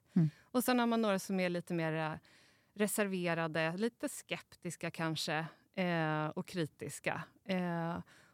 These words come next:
Speaker 2: och hur kan man liksom hjälpa dem, eh, i den här förändringsresan? Det är väl två saker att lyfta. Det finns ju mängder. <laughs> Skulle, vi skulle kunna prata länge.
Speaker 1: Ja.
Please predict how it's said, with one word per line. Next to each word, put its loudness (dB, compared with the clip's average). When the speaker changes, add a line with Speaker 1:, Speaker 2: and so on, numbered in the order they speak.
Speaker 2:
och 4
hur 4
kan 0
man 2
liksom 0
hjälpa 0
dem, 0
eh, 0
i 2
den 2
här -2
förändringsresan? -4
Det 4
är 4
väl 2
två 4
saker -4
att -6
lyfta. -6
Det -16
finns -2
ju 4
mängder. 2
<laughs> 0
Skulle, 0
vi 0
skulle -4
kunna 0
prata -2
länge. 2
Speaker 1:
Ja. 2